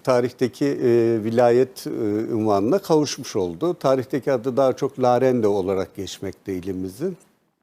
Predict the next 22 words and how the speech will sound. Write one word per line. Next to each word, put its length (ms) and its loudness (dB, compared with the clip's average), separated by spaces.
Karaman 360 2
böyle 240 4
bir 60 -8
süreci 380 -4
geçirdi. 420 -4
Tabii, 260 -2
e, 340 4
turizm 480 2
açısından 720 -2
zenginliğimiz 680 0
çok 260 -4
fazla. 460 -4
E, 500 -2
Karaman'da 640 0
erken 360 0
Hristiyanlık 800 -4
dönemine 420 0
ait 300 -2
çok 200 -10
fazla 300 -4
eser 380 -6
var. 200 -12